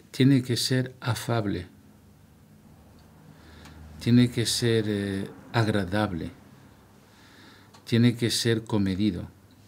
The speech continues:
sobre las otras personas. Si no ha llegado a ese nivel, es que le queda camino.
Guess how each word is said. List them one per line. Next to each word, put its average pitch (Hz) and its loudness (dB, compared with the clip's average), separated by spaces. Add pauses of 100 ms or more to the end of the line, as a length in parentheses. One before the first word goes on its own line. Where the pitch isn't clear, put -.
sobre 95 -6
las 92 -6
otras 95 -8
personas. - -12 (1400)
Si - -4
no 120 8
ha 139 8
llegado 135 6
a 117 4
ese 113 -2
nivel, 113 0 (1900)
es - -8
que 107 -2
le 98 -4
queda 95 -6
camino. 82 -8